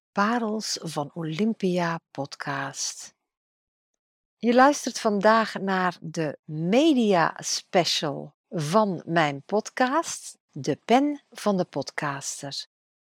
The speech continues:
Een live uitzending in Hilversum, in een prachtige boekenwinkel. Want ik ben uitgenodigd door Beeld en Geluid, het Beeld en Geluid Media Museum,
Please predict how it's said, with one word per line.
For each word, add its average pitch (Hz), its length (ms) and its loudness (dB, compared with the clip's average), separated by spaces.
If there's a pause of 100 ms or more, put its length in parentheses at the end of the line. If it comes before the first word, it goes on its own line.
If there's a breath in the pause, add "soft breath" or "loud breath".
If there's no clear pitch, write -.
(120)
Een 156 320 -2
live 254 460 6
uitzending 180 1040 0
in 285 200 4
Hilversum, 190 960 0
in 269 180 0
een 240 100 0
prachtige 202 500 -2
boekenwinkel. 180 880 -4
Want 220 240 2
ik 175 120 0
ben 151 200 -6
uitgenodigd 214 920 2
door 165 760 -4 (180)
Beeld 190 600 4
en 175 180 -2
Geluid, 151 800 0 (380)
het 170 160 -4
Beeld 214 400 6
en 175 140 -4
Geluid 151 360 2
Media 180 600 0
Museum, 160 680 -4